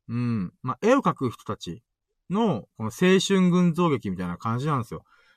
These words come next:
で、その中で、主人公は高校二年生の時点で、まあ、優等生っていうか、し-、勉強はできるけど、ちょっとやんちゃというか、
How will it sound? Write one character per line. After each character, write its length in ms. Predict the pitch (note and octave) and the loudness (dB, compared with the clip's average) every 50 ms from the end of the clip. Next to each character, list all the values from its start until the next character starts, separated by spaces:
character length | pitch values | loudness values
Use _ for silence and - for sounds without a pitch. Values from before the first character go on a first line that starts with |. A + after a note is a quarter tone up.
| _ _ - | _ _ -2
で、 400 | F3 F#3 F#3 F3 D3 A2+ G2 - _ | 0 2 2 2 2 0 -4 -8 _
そ 180 | - - - B3 | -14 -8 -4 -2
の 100 | C#4 D#4 | -2 -2
中 240 | D#4 D4+ - E3 B2+ | -2 -4 -4 -4 -2
で、 300 | B2+ B2 A2+ G2 F2+ - _ _ _ | -2 -2 -2 -2 -4 -8 _ _ _
主 140 | - - F3 | -10 -6 -4
人 240 | G3+ B3 C4+ C#4 | -2 -2 -2 -2
公 260 | - - D3 A#2+ G#2+ G#2+ | -2 -2 -2 -2 0 0
は 280 | A#2 A#2 A2 F#2+ G2+ - | 0 2 0 0 -2 -4
高 240 | - F#3 F#3+ G#3+ F#3+ | -2 0 0 0 2
校 180 | A3 A3 G#3+ | 2 2 2
二 80 | G#3 G#3 | 2 2
年 140 | G#3+ A3 G#3+ | 2 0 0
生 120 | - F#3 | 0 -2
の 80 | C#3+ B2+ | -2 -2
時 140 | A2+ A#2 A2+ | -4 -6 -6
点 120 | A2 G#2+ | -6 -4
で、 260 | A#2 D3+ C#3+ A2 F#2+ - | -4 -2 -4 -4 -6 -8
ま 220 | C#3 B2 A#2 A2 G#2 | -8 -6 -4 -4 -4
あ、 60 | G2+ | -4
優 300 | - A#2 D3+ F#3 G#3+ A3+ | -4 -2 0 0 0 0
等 240 | - - D4+ D#4 C#4 | 0 -2 0 0 0
生 200 | - F#3+ D3+ B2+ | 0 0 0 0
っ 40 | A#2 | -2
て 140 | - - | -4 -8
い 40 | G2+ | -8
う 20 | G2 | -8
か、 100 | - - | -8 -8
し-、 220 | - - C#3+ - - B2+ A#2+ A2 | -8 -8 -8 -8 -8 -10 -6 -2
勉 240 | D3 F3 G#3 A3+ | 0 0 0 0
強 140 | - A#3 A3+ | 0 0 0
は 80 | A3 G#3 | 2 2
で 120 | G#3+ G3+ | 0 -2
き 120 | - A3+ A3 | -2 -2 -2
る 100 | G#3+ F#3+ | 0 0
け 120 | G#3 G3+ | -2 -2
ど、 240 | G#3+ C4 C4+ F3+ - _ _ _ _ _ _ _ | 0 0 0 -2 -2 _ _ _ _ _ _ _
ち 60 | - | -6
ょ 40 | C#3+ | -4
っ 20 | |
と 100 | C3 A2+ - | -4 -4 -2
や 180 | A#2+ D3 F3 A3+ | 0 2 2 4
ん 80 | A#3+ | 4
ち 80 | A3 - | 2 2
ゃ 80 | C4+ C4 | 0 0
と 100 | - D#3 | 0 0
い 120 | B2+ A2+ | 0 0
う 80 | G#2 F#2+ | -2 -2
か、 320 | - B2 A#2+ G#2 G2 - | 0 0 0 0 -2 -4